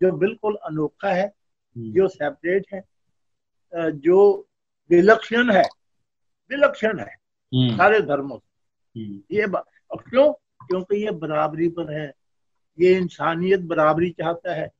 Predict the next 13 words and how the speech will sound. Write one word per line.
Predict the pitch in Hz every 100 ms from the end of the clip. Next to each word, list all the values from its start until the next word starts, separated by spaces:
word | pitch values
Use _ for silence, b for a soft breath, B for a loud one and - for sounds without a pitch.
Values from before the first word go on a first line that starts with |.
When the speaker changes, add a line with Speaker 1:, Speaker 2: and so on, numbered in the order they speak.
| _ _ _ 127
Speaker 2:
हम्म। | 135 131
Speaker 1:
ये | 190
इंसानों | 190 165 160 170 185
में | 190 208 165
बराबरी, | 151 622 640 349 349 - _ _ -
अ, | 165 160
बनाना | 156 160 170 185
चाहता | 180 165 170 180 165
है, | 165
कायम | - 151 202
करना | 202 185 185
चाहता | 180 160 160 160
है, | 135